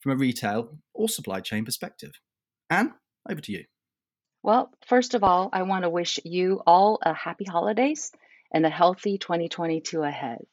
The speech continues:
Speaker 2: As James mentioned, I'm the Chief Marketing Officer at Manhattan, and I'm responsible for branding,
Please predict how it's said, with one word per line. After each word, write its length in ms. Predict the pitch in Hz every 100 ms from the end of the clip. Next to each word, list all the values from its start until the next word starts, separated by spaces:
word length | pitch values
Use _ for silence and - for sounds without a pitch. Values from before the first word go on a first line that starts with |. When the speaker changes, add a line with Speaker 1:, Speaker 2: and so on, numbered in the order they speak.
| _ _ _ -
Speaker 2:
As 180 | 180 -
James 380 | 208 208 220 190
mentioned, 500 | 180 180 185 180 175
I'm 300 | 170 165 165
the 200 | 160 151 147
Chief 200 | - 170
Marketing 380 | 165 190 175
Officer 500 | 151 151 151 - 156 -
at 80 |
Manhattan, 640 | 160 151 151 - - 233 294 - _ _ _ -
and 280 | 170 165 156
I'm 220 | 165 180
responsible 640 | 165 - 160 170 170 202 214
for 140 | 240
branding, 720 | 165 139 131 139 151 214